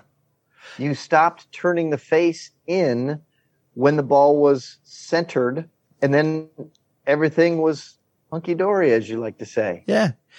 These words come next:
Speaker 2: And there's something else, man, I need to ask, and I'll ask it in public and, and just try not to embarrass me, okay? But the ru-
Speaker 1: That might be the hardest thing that I've ever done.
Speaker 2: <laughs> You know the routine that, that, um,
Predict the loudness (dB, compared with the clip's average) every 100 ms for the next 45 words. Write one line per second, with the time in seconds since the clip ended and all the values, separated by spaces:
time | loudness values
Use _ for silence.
0 | -6 -2 0 0 0 -2 0 0 0 -2
1 | -2 0 0 0 0 0 2 2 2 2
2 | 0 0 -2 0 0 0 -4 -4 -4 -4
3 | -4 -4 -2 0 2 0 -2 -4 -4 -4
4 | -4 -6 -6 0 2 2 0 -16 -20 -20
5 | -20 -16 -10 -2 -2 -2 _ -6 -2 0
6 | 0 -2 -4 -2 0 0 0 2 0 0
7 | -2 0 0 -2 0 0 2 0 0 0
8 | 0 0 -2 -2 -6 -6 -4 0 2 2
9 | 2 0 -4 -6 -8 -10 -14 -18 -6 -4
10 | -2 0 0 0 0 0 -2 -2 -2 0
11 | -2 -2 -2 -2 -2 -6 -4 -4 -6